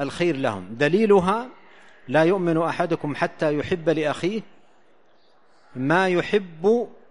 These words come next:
لنفسه"، "لا يؤمن أحدكم حتى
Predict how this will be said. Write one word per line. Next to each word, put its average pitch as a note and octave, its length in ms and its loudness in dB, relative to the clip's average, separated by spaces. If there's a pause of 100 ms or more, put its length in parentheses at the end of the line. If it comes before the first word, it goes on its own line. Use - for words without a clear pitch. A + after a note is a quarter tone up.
(520)
لنفسه"، D3 800 0 (1600)
"لا B2 140 0
يؤمن D3+ 320 0
أحدكم C3 680 -6
حتى F3 760 -4